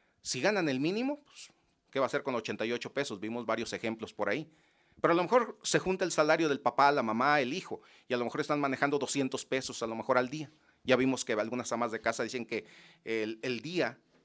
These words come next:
eh, para la alimentación, simple y sencillamente, cuesta entre doscientos cincuenta y trescientos pesos. Ponle trescientos pesos al día, los treinta días del mes, pues hablamos de seis mil pesos para comer. Pero se requiere otro tipo de gastos, ¿verdad?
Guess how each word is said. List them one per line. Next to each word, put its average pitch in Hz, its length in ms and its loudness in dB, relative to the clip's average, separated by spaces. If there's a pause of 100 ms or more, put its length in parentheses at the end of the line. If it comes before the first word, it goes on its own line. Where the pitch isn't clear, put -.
(120)
eh, 107 260 -4
para 110 440 0
la 113 80 0
alimentación, 127 680 -2
simple 135 260 -10
y - 20 -10
sencillamente, 131 580 -4
cuesta 127 300 -4
entre 123 180 -4
doscientos 110 320 -6
cincuenta 110 320 -8
y - 40 -20
trescientos 101 420 -10
pesos. 185 360 -8 (280)
Ponle 127 240 -2
trescientos 127 420 -4
pesos 135 280 -4
al 143 120 0
día, 156 300 -2 (180)
los - 140 -14
treinta 120 260 -4
días 123 220 -2
del 156 120 0
mes, 180 220 0
pues - 160 -10
hablamos 110 340 -6
de 135 60 -6
seis 107 240 -8
mil 110 160 -8
pesos 175 340 -2 (160)
para 78 220 -10
comer. 107 240 -16 (1200)
Pero 101 160 -6
se 110 120 -4
requiere 117 320 -6
otro 113 200 -6
tipo 107 260 -10
de 98 80 -8
gastos, 101 400 -14
¿verdad? 85 260 -12